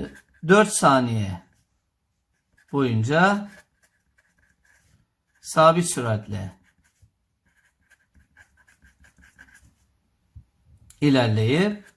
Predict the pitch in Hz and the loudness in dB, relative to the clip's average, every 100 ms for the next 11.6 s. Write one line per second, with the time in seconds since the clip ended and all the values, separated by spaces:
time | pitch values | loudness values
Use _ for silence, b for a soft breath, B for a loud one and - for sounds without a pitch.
0 | _ _ _ _ _ _ _ _ _ _ | _ _ _ _ _ _ _ _ _ _
1 | _ _ _ - - _ _ _ _ _ | _ _ _ -20 -20 _ _ _ _ _
2 | _ _ _ _ _ _ _ _ _ _ | _ _ _ _ _ _ _ _ _ _
3 | _ _ _ _ _ _ _ _ _ _ | _ _ _ _ _ _ _ _ _ _
4 | _ _ _ _ - 123 123 123 123 120 | _ _ _ _ -8 -4 -2 -2 -4 -8
5 | - - 151 107 92 - - - _ _ | -12 -2 0 2 -2 -10 -16 -20 _ _
6 | _ _ _ - - _ _ _ _ _ | _ _ _ -20 -20 _ _ _ _ _
7 | _ _ _ _ _ _ _ - - - | _ _ _ _ _ _ _ -20 -20 -20
8 | _ _ _ _ _ _ _ _ _ - | _ _ _ _ _ _ _ _ _ -20
9 | - - - B B B B B B B | -20 -18 -16 B B B B B B B
10 | B - _ _ - - 247 247 202 160 | B -18 _ _ -6 0 2 2 2 0
11 | 147 151 196 226 - - | 0 -2 -2 -4 -6 -12